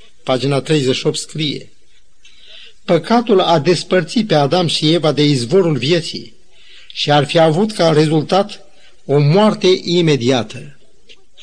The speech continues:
Dar, potrivit cu planul despre care se vorbește în întâia Petru unu, douăzeci și douăzeci și unu, Fiul lui Dumnezeu a pășit între ei și justiția divină. A făcut pod peste prăpastie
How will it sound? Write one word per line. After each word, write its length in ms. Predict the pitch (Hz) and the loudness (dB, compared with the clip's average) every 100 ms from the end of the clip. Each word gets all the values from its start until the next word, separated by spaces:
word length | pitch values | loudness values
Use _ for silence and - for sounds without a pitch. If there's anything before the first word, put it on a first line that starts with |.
| - - | -20 -18
Dar, 320 | - 143 170 165 | -8 -2 0 0
potrivit 540 | 196 190 190 208 233 | 0 0 2 2 0
cu 160 | - 214 | -2 -2
planul 440 | 214 202 156 131 | 2 2 2 2
despre 300 | 131 131 151 | 0 0 -2
care 220 | 151 160 | 0 0
se 120 | 160 | 0
vorbește 480 | 156 160 156 196 - | 2 2 4 2 2
în 60 | 143 | -2
întâia 340 | 147 165 143 | 0 0 0
Petru 360 | - 175 160 131 | 0 -2 0 0
unu, 220 | 156 135 | 2 0
douăzeci 440 | 120 131 127 151 | 0 0 0 -2
și 100 | - | -4
douăzeci 320 | 131 135 110 202 | 0 0 0 -4
și 140 | - | -6
unu, 220 | 131 180 - - - - - - - | -6 -6 -10 -20 -20 -20 -20 -20 -20
Fiul 280 | - 220 240 | -4 2 4
lui 120 | 220 | 4
Dumnezeu 460 | 190 190 151 190 170 | 4 2 4 4 4
a 120 | 165 | 2
pășit 440 | 185 165 - 214 | 2 0 0 -2
între 280 | 175 151 135 | 0 0 0
ei 440 | 156 170 107 - - - - - - - - - | 2 2 0 -10 -20 -20 -20 -20 -20 -20 -20 -12
și 240 | - 147 | -6 -4
justiția 600 | 117 131 - - 147 135 | -2 -2 -4 -8 -4 -4
divină. 540 | 107 101 131 117 107 - - - - - - - - | -2 -4 -4 -4 -8 -16 -20 -20 -20 -20 -20 -18 -4
A 180 | 135 151 | 0 0
făcut 560 | 185 175 226 214 - | 0 0 0 -2 -6
pod 280 | - 208 156 | -2 0 2
peste 260 | 147 135 139 | -2 -4 -4
prăpastie 840 | 139 131 165 156 - 123 98 | -4 -4 -2 -4 -4 -8 -8